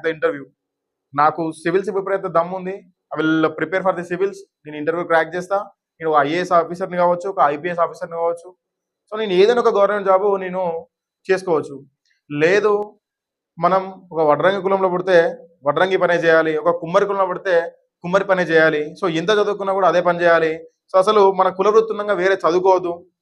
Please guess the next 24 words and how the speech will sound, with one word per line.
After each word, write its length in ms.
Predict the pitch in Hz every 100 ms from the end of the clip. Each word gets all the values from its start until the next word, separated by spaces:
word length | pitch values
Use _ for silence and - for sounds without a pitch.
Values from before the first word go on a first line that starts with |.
| _ _ _ _ _ -
అని 120 | 165
చెప్పేసి 360 | 180 190 196 208 175 175 147
ఎక్కడ 180 | 147 196 202
కూడా 120 | 185 139
రూల్ 200 | 180 202 196
లేదు, 160 | 196 185
ఎవరు 200 | 165 165
కూడా 100 | 180 175
చెప్పరు. 260 | 151 - - _ _ _ _ _ _ _ _
కానీ 260 | 156 190 202 208 175 151
ఇటువంటి 300 | 170 208 202
ఒక 120 | 196 156 143
వింత 260 | 156 165 208 196
ఆచారం 380 | 185 190 185 180 185 - _ _ _
టూ 60 | 156
థౌజండ్ 200 | 180 165
ట్వంటీ 280 | 165 170 226 220
ఫోర్లో 240 | 208 208 202
కూడా 100 | 202
ఒక 80 | 196 147
విలేజ్, 300 | 160 196 175 - 151
ఒక 160 | 156 151
మండలంలో 420 | 160 185 185 175 160
వాళ్ళు 220 | 160 175